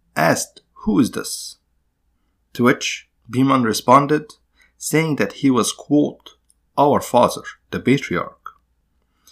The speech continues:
And then he pointed to the bishops that were present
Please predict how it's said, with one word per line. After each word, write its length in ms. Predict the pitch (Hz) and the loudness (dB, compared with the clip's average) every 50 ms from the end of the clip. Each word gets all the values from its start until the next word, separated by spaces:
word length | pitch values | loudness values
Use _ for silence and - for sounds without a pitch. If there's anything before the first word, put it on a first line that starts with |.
| _ _ _ _ _ _ _ | _ _ _ _ _ _ _
And 160 | - 127 123 117 | -4 -2 0 2
then 240 | 143 165 170 156 - _ _ _ _ _ _ _ _ _ _ _ _ _ | 2 2 0 -2 -6 _ _ _ _ _ _ _ _ _ _ _ _ _
he 80 | - - | -8 -4
pointed 440 | 131 - 180 220 220 - 196 185 | 0 2 2 2 2 2 0 -2
to 80 | - 151 | 0 0
the 80 | - 107 | 0 0
bishops 560 | 98 156 156 - - - - - - - - | 2 2 0 0 -2 -4 -6 -8 -12 -8 -4
that 140 | - 110 107 | -2 0 0
were 160 | 107 101 98 | 0 0 -2
present 540 | 92 - 139 151 131 107 85 - _ - - | 2 4 4 4 4 4 -4 -10 _ -20 -20